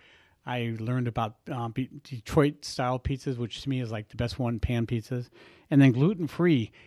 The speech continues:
It started out when, with first year, first two years we had it, it was, like, awful. <laughs> It was horrible. But now the gluten-free, all the big, uh, Caputo and all the big flour companies have really refined it, and you can't tell the difference. It's a really, really good,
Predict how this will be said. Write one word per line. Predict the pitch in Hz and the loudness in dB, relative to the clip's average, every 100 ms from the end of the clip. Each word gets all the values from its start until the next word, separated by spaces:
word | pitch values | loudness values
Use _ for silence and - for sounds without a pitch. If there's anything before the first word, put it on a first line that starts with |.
| _ | _
It | 127 | -8
started | - - 170 165 | -2 6 6 8
out | 156 160 | 6 6
when, | 131 120 | 4 0
with | 117 - | -2 -4
first | - 151 - | -2 -2 0
year, | 147 143 147 _ _ | 2 2 0 _ _
first | - 233 | 4 4
two | - 208 | 4 4
years | 185 | 4
we | 151 131 | 4 2
had | 143 147 | 4 2
it, | |
it | 120 | 0
was, | 110 | -2
like, | 110 - - | -4 -6 -8
awful. | - - 101 - | -6 -4 -6 -4
<laughs> | - | -4
It | 135 - - | -4 -4 -2
was | 123 | -2
horrible. | - 131 120 101 104 - - - - - _ | 2 2 2 0 -4 -10 -18 -20 -20 -20 _
But | - 117 | 2 2
now | 120 143 220 190 139 127 | 2 4 6 6 6 4
the | 127 | 0
gluten-free, | 127 165 143 - 147 | 2 2 2 2 4
all | 131 160 175 | 6 6 4
the | 131 | 6
big, | 131 139 131 143 | 6 4 2 -4
uh, | 123 | -6
Caputo | - 110 170 156 160 143 127 | -6 -2 0 2 2 2 4
and | |
all | 127 143 | 4 4
the | 135 | 2
big | 120 131 123 | 2 2 0
flour | - 143 165 | -2 2 2
companies | - 131 131 123 117 - - - _ | 0 -2 0 -2 -4 -8 -20 -20 _
have | - 117 | -8 -2
really | 135 165 156 | 4 4 4
refined | 135 117 - 139 180 135 | 2 0 0 2 2 0
it, | 104 | 0
and | 113 123 | -2 -2
you | 143 | 0
can't | 170 135 | 0 0
tell | - 127 | 0 -2
the | |
difference. | 110 135 - 107 - | -2 -4 -4 -6 -6
It's | 110 131 | -8 -6
a | |
really, | 127 175 170 113 | -2 4 4 4
really | 113 131 120 | 0 0 0
good, | 113 107 | -2 -4